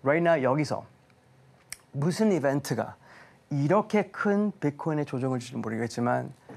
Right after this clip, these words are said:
여러분 이 사진을 믿는다면 저도 여기서 그냥, 어? 이, 이 차를 그냥 저는 견디고 그냥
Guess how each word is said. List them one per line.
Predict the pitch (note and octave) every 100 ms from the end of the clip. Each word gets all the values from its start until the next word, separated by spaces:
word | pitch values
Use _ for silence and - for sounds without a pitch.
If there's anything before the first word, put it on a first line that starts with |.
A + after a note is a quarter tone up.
| - - _ _ -
여러분 | A#2 A#2 A#2+ - -
이 | B2 C#3+ D#3+
사진을 | - E3 D3 C#3+ C#3+
믿는다면 | A#2+ A2+ B2 D3 D3 G#2+ G#2 G#2+ - _ - - _ _ _
저도 | - C#3+ C3+ D#3+ D#3 -
여기서 | C#3+ E3 E3
그냥, | E3 E3 - - C#3+
어? | F3 - -
이, | E3 E3+ _ _ _ _ _ -
이 | D3+ G3+
차를 | - A3 A3 G#3+
그냥 | F3 E3+ F3 F3 D#3+
저는 | - C#3 C#3+ D#3
견디고 | D3 - B2 C3+ C3+ D#3 C#3 F3+ F#3+ G3 - - - - _
그냥 | C#3+ D3 E3 F3+